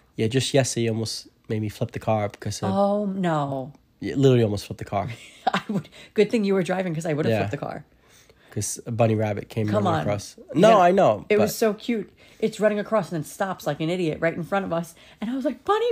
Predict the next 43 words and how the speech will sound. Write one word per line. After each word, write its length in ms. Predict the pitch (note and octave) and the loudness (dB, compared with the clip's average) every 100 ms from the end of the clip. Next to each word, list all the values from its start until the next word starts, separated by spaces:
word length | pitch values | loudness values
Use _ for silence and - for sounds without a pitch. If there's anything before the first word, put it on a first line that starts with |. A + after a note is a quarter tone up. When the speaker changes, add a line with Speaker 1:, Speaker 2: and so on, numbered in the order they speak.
| - | -2
Speaker 2:
I 120 | A#3 | -4
screamed. 380 | - - G3 G#3 - D3+ | -4 -4 -4 -6 -8 -4
I'm 100 | D3+ | -4
pretty 140 | - | -6
sure 120 | - | -8
I 40 | - | -10
screamed. 280 | - - - | -10 -12 -2
Speaker 1:
Yes, 380 | B2 G2 - - | 2 2 0 -4
you 60 | G#2+ | -4
did. 220 | E2 - | -4 -6
Speaker 2:
I 20 | |
was 100 | - | -8
like, 140 | A#3+ A#3 | -8 -2
"Bunny!" 500 | G4 A4 A4 A4 F#4 | 0 2 0 0 0
And 100 | G3 | 0
I, 80 | F3+ | 2
like, 240 | F3+ D#3+ | 0 0
braced. 480 | - E3 G#3 - - _ _ _ - | 0 -2 -2 -8 -20 _ _ _ -6
Speaker 1:
Yeah. 280 | G#2+ F2 F#2 | -2 0 0
Speaker 2:
And 100 | F#3 | 0
I 60 | E3+ | 0
closed 280 | D#3 F3+ D3+ | 0 -2 0
my 180 | D#3+ D#3 D#3 | 0 0 0
eyes 120 | C#3 | -2
'cause 120 | A2 | -2
I 40 | D3 | -4
was 80 | C#3+ | -4
like, 100 | - | -4
"Oh 60 | |
my 100 | D3+ D3 | -4 -2
God, 80 | C#3+ | -4
it's 60 | B2+ | -6
gonna 100 | C#3+ | -8
be 40 | |
a 40 | C#3 | -8
squished 320 | - D3 - | -8 -10 -8
bunny 200 | C#3+ C#3+ | -8 -6
all 120 | C3+ | -8
over 120 | C3 | -10
the 80 | C3 | -10
car." 200 | D3 C3 - | -6 -4 -4
Speaker 1:
<laughs> 40 | G#2 | -6
Uh, 480 | F2+ F#2+ F2+ - | -6 -6 -10 -12